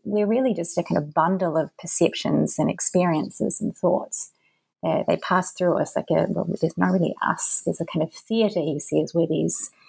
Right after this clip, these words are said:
uh, these perceptions occur, but there's no real unified self beyond the individual, uh, moments,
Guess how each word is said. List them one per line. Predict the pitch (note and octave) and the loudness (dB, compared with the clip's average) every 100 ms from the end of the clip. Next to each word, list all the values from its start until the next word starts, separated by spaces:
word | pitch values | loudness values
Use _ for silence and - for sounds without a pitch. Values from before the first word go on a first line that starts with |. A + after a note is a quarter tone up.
| _ _ - | _ _ -2
uh, | F3 D#3 - | 0 2 4
these | E3 F3 | 4 4
perceptions | - - - - D#3+ D#3 | 0 0 0 0 0 0
occur, | - - G3+ F3+ - | -2 2 4 4 0
but | - | 0
there's | - F#3 | 0 0
no | G3 | 0
real | G3 F3 E3+ D#3+ | 0 0 0 0
unified | D#3 D#3+ E3 - - | 0 0 0 -2 0
self | - D#3+ D#3 - | 0 0 0 -2
beyond | D3+ D#3 D3+ D3+ C#3 | 0 2 2 0 0
the | |
individual, | - D#3 D3 D3+ - - F#3+ F3 _ _ _ - _ | 0 0 2 0 0 0 0 -2 _ _ _ -20 _
uh, | - D#3 C#3+ - - | 0 2 0 -2 -2
moments, | E3+ D#3+ D#3 C#3+ - - - | 0 2 2 0 -4 -2 -4